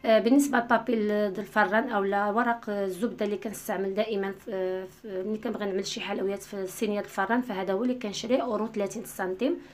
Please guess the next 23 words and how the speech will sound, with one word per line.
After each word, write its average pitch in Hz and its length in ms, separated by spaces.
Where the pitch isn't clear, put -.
دائماً 214 220
كنشريه 233 460
انا 196 140
ميركادونا، 196 560
بزاف 247 300
ديال 208 160
البنات 226 320
كيساقسيوني، 220 720
فانا 226 300
كنشريه 208 360
ميركادونا. 196 800
هذا 226 100
وهادو 233 500
البنات، 202 360
آه، 185 220
كما 196 320
لاحظتوا 185 460
هنايا 208 600
داك، 214 300
آه، 185 500
هذا 220 200
بابيل 202 340
فيلم 254 340